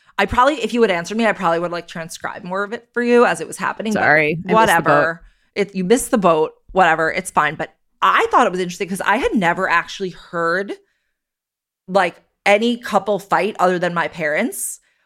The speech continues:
Speaker 1: but also
Speaker 2: Really?
Speaker 1: never
Speaker 2: Never overheard anyone else's fight?
Speaker 1: Never without that person knowing that there were, like, people hearing. You know,
Speaker 2: Okay.
Speaker 1: like, they, in their minds, like, no
Speaker 2: You're a
Speaker 1: one's
Speaker 2: true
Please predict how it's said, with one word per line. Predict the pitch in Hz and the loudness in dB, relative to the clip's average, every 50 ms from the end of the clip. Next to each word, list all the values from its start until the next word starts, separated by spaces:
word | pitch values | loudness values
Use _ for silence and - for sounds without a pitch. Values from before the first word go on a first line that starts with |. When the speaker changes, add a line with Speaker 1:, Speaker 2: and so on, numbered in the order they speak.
| _ - | _ 0
Speaker 1:
but | - 220 220 - | 2 2 2 4
also | - 208 254 320 - - - 220 208 190 | 4 4 4 4 4 2 4 4 6 6
Speaker 2:
Really? | 185 190 226 294 285 196 | 6 4 4 4 4 4
Speaker 1:
never | 214 - 320 453 403 330 - - _ _ _ _ _ - - | 4 2 0 -2 -2 -8 -12 -16 _ _ _ _ _ -6 -2
Speaker 2:
Never | 175 185 196 214 185 185 | -2 0 2 4 4 4
overheard | 180 190 185 185 180 - | 4 4 2 2 2 2
anyone | 151 175 180 175 170 165 | 2 2 2 2 4 4
else's | 160 156 165 - 170 - - | 2 2 0 -2 -6 -2 0
fight? | 160 143 165 202 - _ _ _ _ _ _ _ | 2 2 2 0 -4 _ _ _ _ _ _ _
Speaker 1:
Never | - 214 226 220 226 277 320 339 302 | 0 0 2 2 4 2 2 2 2
without | 233 247 233 240 214 202 202 | 0 0 2 4 2 2 4
that | 208 190 - - | 2 0 0 0
person | 208 196 190 - 196 175 170 | -4 -4 -4 -4 -6 -6 -2
knowing | 170 170 175 170 175 170 165 170 | -2 0 0 2 0 0 -2 -4
that | 175 165 170 | -8 -8 -6
there | 175 170 | -4 -4
were, | 170 170 | -4 -4
like, | 170 170 160 - | -6 -8 -10 -10
people | - 208 208 175 160 151 | -8 -8 -6 -6 -6 -10
hearing. | - 196 220 240 185 - - - _ - _ _ _ _ _ _ _ - | -6 0 0 0 0 0 -6 -16 _ -20 _ _ _ _ _ _ _ 0
You | 185 214 | 4 4
know, | 247 240 | 6 6
Speaker 2:
Okay. | |
Speaker 1:
like, | 226 233 175 170 | 4 2 2 4
they, | 254 277 311 285 | 4 4 4 2
in | - 233 233 226 | 0 0 2 4
their | 254 285 277 | 4 4 4
minds, | 233 196 208 208 202 185 170 165 170 | 4 4 4 4 4 4 2 -4 -8
like, | 165 156 - | -10 -10 -6
no | 175 180 185 185 | -2 0 2 4
Speaker 2:
You're | 208 214 | 6 4
a | 214 | 4
Speaker 1:
one's | 202 - | 4 0
Speaker 2:
true | 196 | 0